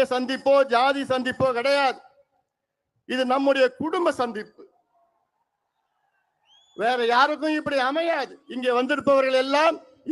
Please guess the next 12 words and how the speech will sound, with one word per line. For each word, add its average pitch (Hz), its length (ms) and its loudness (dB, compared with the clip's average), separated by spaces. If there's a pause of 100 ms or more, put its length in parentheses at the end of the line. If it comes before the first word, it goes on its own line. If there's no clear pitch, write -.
என்னுடைய 285 400 2 (160)
தொப்புள் 320 400 2
குடி 311 160 0 (120)
உறவுகள், 294 460 2 (400)
என் 277 220 2
சொந்தங்கள். 285 680 4 (4000)
இங்கே 277 220 2 (240)
ஏதோ 294 200 4 (760)
வந்தமா 277 380 2 (140)
போனமா 294 320 2 (120)
கிடையாது. 294 460 2 (1160)
இந்த 269 120 2